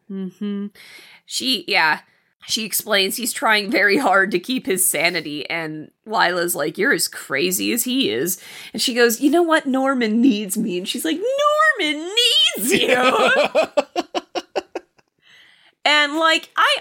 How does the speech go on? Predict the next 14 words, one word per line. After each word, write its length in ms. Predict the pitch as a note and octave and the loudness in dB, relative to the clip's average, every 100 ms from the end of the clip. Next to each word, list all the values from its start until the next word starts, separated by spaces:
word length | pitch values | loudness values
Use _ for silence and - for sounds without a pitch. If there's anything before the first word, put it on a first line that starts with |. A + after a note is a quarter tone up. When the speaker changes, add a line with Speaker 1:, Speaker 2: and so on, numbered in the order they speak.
| - | 0
Speaker 1:
understand 1040 | C4+ C#4+ C#4 A#3 A3+ - G3+ G3+ F#3+ F3+ | 2 2 2 0 0 0 2 4 2 2
Lila's 840 | F#3 F#3 F#3 F3+ E3 E3+ - - - _ _ | 4 4 2 0 0 -2 -4 -6 -10 _ _
frustration 760 | F3+ - - D3 B2 - - | -2 0 2 2 2 -2 -4
here. 420 | A2+ C#3 G2+ A#2 - - | -2 -2 -2 -4 -8 -4
Speaker 2:
Uh-huh. 220 | A2+ A#2 | -2 0
Speaker 1:
Lila 420 | B3+ E4+ G4 D4+ B3+ A#3 | 2 2 2 2 4 2
is 120 | G3+ | 2
like, 400 | A3 G#3 G3+ - _ _ _ - | 2 2 0 -8 _ _ _ -6
"That 300 | A3 F#4 F4+ | 2 2 2
dude 440 | F#4+ F#4 E4 D4+ - G#3 | 2 2 2 0 -2 -4
murdered 840 | G3 F#3+ F#3+ A#3+ E4+ F4 C4+ A3 | -6 -4 0 2 2 2 0 2
my 220 | A3+ G#3 | 0 0
sister." 640 | G#3 A3 - - E3 C#3+ A3+ | 2 0 0 -2 -4 -4 0
Speaker 2:
Uh-huh. 460 | B2+ C#3+ D#3 G3 | 0 2 2 2